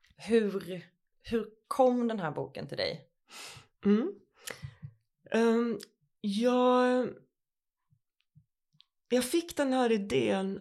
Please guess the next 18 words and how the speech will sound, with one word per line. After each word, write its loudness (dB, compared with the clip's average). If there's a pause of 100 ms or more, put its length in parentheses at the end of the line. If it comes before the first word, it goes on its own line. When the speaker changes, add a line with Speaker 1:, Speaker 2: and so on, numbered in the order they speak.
Speaker 2:
att, -6
eh, -2 (1700)
utgå 0
från -2
en -6
klassiker -4 (720)
och 2
använda 2
den 0
som -2
stafettpinne -4 (320)
och -4
dra 6
den 2
vidare -2
och -6
skriva -6
någon, -10